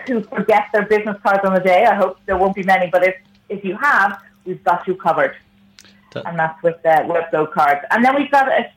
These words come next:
Speaker 1: huge amount of supporters and friends who've been so supportive, supportive to us over the years,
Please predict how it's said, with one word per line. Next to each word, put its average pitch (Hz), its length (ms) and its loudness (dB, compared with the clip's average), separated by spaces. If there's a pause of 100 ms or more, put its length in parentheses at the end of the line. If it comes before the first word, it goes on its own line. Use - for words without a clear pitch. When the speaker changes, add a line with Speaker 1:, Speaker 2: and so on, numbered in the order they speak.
Speaker 1:
huge 320 320 -2
amount 220 280 0
of 190 160 -6
supporters 208 540 -2
and 196 160 -4
friends 202 380 0
who've 190 160 -2
been 196 260 -2 (760)
so 277 240 2
supportive, 202 440 -4 (340)
supportive 214 400 -6 (120)
to 185 120 -6
us 175 100 -10
over 180 160 0
the 185 100 0
years, 185 480 0